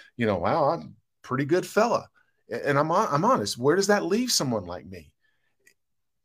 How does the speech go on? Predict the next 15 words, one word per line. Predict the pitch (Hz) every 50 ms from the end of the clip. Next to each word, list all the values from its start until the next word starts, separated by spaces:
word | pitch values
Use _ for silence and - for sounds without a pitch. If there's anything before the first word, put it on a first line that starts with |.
| _ _ _ _ _ _ _ _ _ _ _ - -
Well, | 113 120 156 170
Jesus | 170 - 131 160 170 170 143 - -
tells | - 175 233 226 160 117
us | - - -
in | 113
verse | 104 123 120 -
sixteen, | - - 117 - - - 175 208 214 139
it's, | 107 101 98 -
he | - - 127 120
says | - - - 147 139 113 101
that | 135 165 190 - -
person, | - 135 117 - - 117 127 156 143
the | 135 113
religious | 110 107 107 139 170 - 101 -
person, | - - 104 101 98 - 123 123